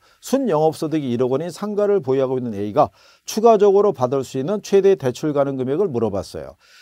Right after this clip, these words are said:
대출 승인 조건은 담보 인정 비율이 육십 프로라고 그랬어요.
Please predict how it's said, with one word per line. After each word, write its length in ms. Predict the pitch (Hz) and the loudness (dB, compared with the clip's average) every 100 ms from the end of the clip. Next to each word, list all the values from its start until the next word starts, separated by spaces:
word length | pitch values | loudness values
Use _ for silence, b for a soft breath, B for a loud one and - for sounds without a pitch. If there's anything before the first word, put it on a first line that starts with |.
| b b | b b
대출 320 | - 190 254 | 6 6 6
승인 300 | 254 233 226 | 0 0 0
조건은 540 | 190 165 214 185 139 123 | 0 0 0 0 0 -2
담보 400 | - 160 190 202 | -2 2 4 4
인정 340 | 160 151 143 | 2 -2 -2
비율이 320 | 143 151 156 | -4 -2 -4
육십 300 | 120 131 139 | -6 -8 -10
프로라고 340 | - 131 117 101 | -8 -6 -4 -6
그랬어요. 400 | 82 - 73 | -10 -14 -16